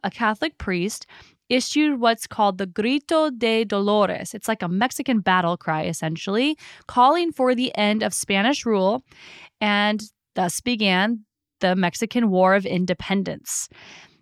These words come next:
Hidalgo was executed in eighteen eleven, and Morelos took over as a leader, drew up insurgent forces to capture cities.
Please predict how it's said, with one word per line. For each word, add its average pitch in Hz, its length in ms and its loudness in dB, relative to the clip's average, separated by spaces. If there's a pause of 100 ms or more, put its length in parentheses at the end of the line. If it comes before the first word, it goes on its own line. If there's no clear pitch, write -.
(320)
Hidalgo 370 520 4
was 277 240 4
executed 226 520 -2
in 202 160 0
eighteen 226 380 0
eleven, 185 640 0 (420)
and 226 280 2
Morelos 226 840 4
took - 220 -6
over 196 260 0
as 196 160 0
a 190 60 0
leader, 185 400 0
drew 202 240 -2
up 190 160 0
insurgent 185 640 -4
forces 185 540 -2
to 196 100 -4
capture 190 500 -2
cities. 196 640 -2